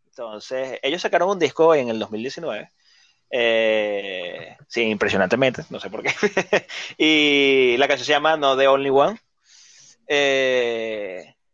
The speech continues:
segunda canción con Korn. Korn también sacó un C D en el dos mil diecinueve, hace no mucho. Y voy con una canción que se llama Can You Hear Me Na-, Can You Hear Me? Ah, y,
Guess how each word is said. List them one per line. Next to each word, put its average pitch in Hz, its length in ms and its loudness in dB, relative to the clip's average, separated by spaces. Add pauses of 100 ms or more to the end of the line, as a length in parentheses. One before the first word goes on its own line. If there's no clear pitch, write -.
(160)
segunda 143 300 -2
canción 160 380 2
con 117 380 -2
Korn. 143 400 2 (180)
Korn 127 240 -6
también 135 220 -4
sacó 143 180 -8
un 135 80 -12
C 143 100 -8
D 127 280 -2
en 139 40 -4
el 127 160 -4
dos 110 100 -12
mil 110 100 -10
diecinueve, 123 500 -4 (520)
hace - 140 -16
no 120 80 -4
mucho. 127 320 -8 (680)
Y 131 380 2
voy 120 200 4
con 127 140 0
una 139 120 2
canción 127 260 -2
que 127 80 -4
se 139 80 -2
llama 120 500 2
Can 120 120 -2
You 123 100 -4
Hear 131 180 -2
Me 131 120 -8
Na-, 131 200 -2 (420)
Can 127 120 -6
You 127 140 -4
Hear 139 180 0
Me? 190 220 -14 (880)
Ah, 139 840 2
y, 170 760 -2